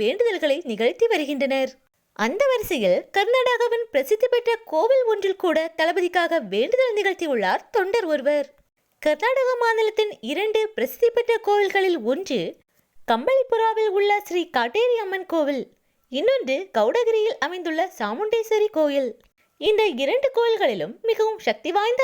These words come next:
அம்மன் குடிகொண்டிருப்பதாகவும், இங்கு எதை வேண்டி பூட்டு கட்டினாலும், தேங்காய் கட்டினாலும் உடனே அது நிறைவேறும் என்பது ஐதீகம். தற்போது இந்த கோயிலில்தான் வேண்டுதல் செய்து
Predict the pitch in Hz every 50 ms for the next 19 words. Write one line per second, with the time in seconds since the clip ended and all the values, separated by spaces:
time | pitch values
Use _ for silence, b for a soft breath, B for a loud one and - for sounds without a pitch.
0 | 494 453 427 403 403 415 403 - - - 320 403 - 508 508 480 466 415 427 -
1 | 370 339 311 277 - 196 180 185 196 - b b b b b b b - 269 349
2 | 440 427 403 427 427 - - 202 202 190 208 311 480 480 466 466 453 415 415 415
3 | - - 269 320 - 523 508 508 440 403 - 403 392 403 381 381 381 381 392 381
4 | _ - - 202 220 294 453 523 508 480 440 403 392 349 339 359 330 262 226 180
5 | 156 - - - 262 311 320 427 453 523 539 - - 311 339 381 370 339 240 226
6 | 240 254 320 403 466 508 494 466 427 381 302 226 233 214 311 440 508 - 240 262
7 | 269 233 269 269 240 285 285 269 240 226 - _ _ _ _ _ _ - 311 330
8 | 330 - 508 508 508 480 480 480 - - - 220 277 466 508 508 466 466 466 453
9 | 453 453 440 381 440 440 440 427 - 220 226 214 254 381 440 466 480 440 440 415
10 | 370 302 208 208